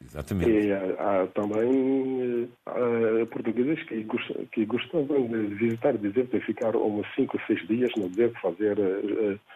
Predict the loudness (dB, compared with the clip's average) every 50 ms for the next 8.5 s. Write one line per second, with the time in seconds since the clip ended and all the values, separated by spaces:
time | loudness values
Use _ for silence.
0 | -2 -2 -2 -2 0 0 -2 0 2 2 0 0 0 -2 -2 0 0 0 0 0
1 | 0 0 0 0 0 -2 -2 -4 -4 0 0 0 0 -2 -2 0 0 2 4 4
2 | 4 2 2 2 2 0 -2 -6 -16 -12 -10 -8 -8 -4 0 0 2 2 2 2
3 | 0 2 2 2 2 2 2 0 -2 -6 -14 -8 -4 0 2 2 2 2 2 0
4 | 0 2 2 0 0 -2 -4 -6 -10 -4 -2 -2 0 0 0 -2 -2 -4 -4 -4
5 | 2 2 2 2 4 2 2 4 2 2 4 2 2 2 2 2 2 4 4 4
6 | 4 2 0 0 -2 -2 -2 -2 -4 -4 -6 -8 -4 0 2 2 2 2 0 -2
7 | -2 0 0 0 0 2 0 2 0 0 -4 -4 0 2 2 2 2 2 0 2
8 | 2 2 2 4 2 0 0 -4 -8